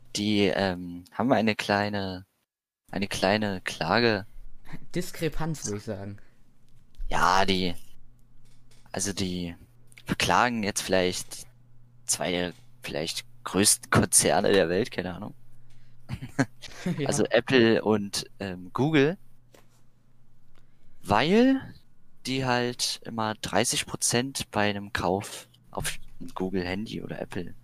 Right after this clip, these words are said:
Speaker 1: also von Gerät auf jeden Fall.
Speaker 2: Naja, also von,
Speaker 1: Da
Speaker 2: von
Speaker 1: haben
Speaker 2: In-App-,
Speaker 1: wir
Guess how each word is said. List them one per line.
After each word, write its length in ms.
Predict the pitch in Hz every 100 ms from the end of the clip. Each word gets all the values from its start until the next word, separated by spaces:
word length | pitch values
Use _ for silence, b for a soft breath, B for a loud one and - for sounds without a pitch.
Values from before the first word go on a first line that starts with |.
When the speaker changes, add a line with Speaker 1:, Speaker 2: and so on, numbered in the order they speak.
| -
Speaker 1:
also 280 | 85 82 69
von 260 | 98 104
Gerät 480 | 104 98 107 113 -
auf 140 | 82
jeden 120 | 95 85
Fall. 200 | 104 120
Speaker 2:
Naja, 180 | 143
also 220 | 123 147 165
von, 240 | 185 190
Speaker 1:
Da 80 | 190
Speaker 2:
von 100 | 135
Speaker 1:
haben 80 | 185
Speaker 2:
In-App-, 300 | 190 175
Speaker 1:
wir 60 | -